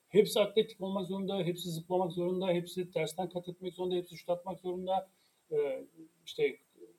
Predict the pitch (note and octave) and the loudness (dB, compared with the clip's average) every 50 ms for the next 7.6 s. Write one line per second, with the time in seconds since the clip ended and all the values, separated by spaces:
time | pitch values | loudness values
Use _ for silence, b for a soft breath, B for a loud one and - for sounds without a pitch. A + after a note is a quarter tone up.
0 | _ _ _ - - - - - - E3+ E3+ E3 E3+ F3 E3 D#3+ - - - D3 | _ _ _ -20 -20 -18 -12 -4 0 0 0 2 2 0 2 0 0 -4 -4 -2
1 | D#3 D#3 D#3+ D#3+ - - - - - _ - E3+ E3 - E3 D#3+ D#3+ D3 D#3 D#3 | -2 -2 -2 -2 -4 -8 -12 -16 -20 _ -20 -18 -6 2 2 2 2 2 0 -2
2 | D3 D#3 D#3 D3+ D3+ D3+ D3 D3 D3 C#3 D3 C#3+ - - - C#3+ C3+ C#3 - - | -2 -2 -2 -2 0 0 2 0 0 -2 -4 -6 -6 -4 -4 -6 -6 -4 -2 2
3 | C#3+ C#3+ C3+ A#2+ - _ - C#3 C3+ C3 C3+ C3+ - - D#3 D3+ D3+ D3+ D3 D3 | 2 2 2 0 -6 _ -14 -12 -12 -12 -12 -10 -2 0 0 2 2 0 -4 -4
4 | D3 D3 C#3+ C#3+ D3 D3+ D3 - D#3 D3+ D#3 D#3 D3+ D3+ D3 - E3 D#3 - D#3 | -2 -2 0 0 0 0 -2 -4 -4 -4 -4 -4 -4 -6 -6 -4 -6 -8 -6 -6
5 | D#3 D#3+ D#3+ E3 E3 - F3 E3+ E3+ E3+ B B B B B B B B B G#3 | -6 -6 -6 -6 -6 -4 -2 -2 -2 -4 B B B B B B B B B 4
6 | A#3+ C4 B3+ C4 C4+ A3+ F#3 F#3+ F#3+ F#3 F#3 F#3+ F#3 - F#3 F3+ - - - G#3+ | 4 4 2 0 2 6 6 6 6 4 0 0 2 2 2 2 0 -4 -4 -4
7 | E3+ - F#3+ F#3 F#3 F3+ F3 F#3 G3 G#3 - | -4 -4 -4 -2 -2 -2 -2 -2 -4 -4 -4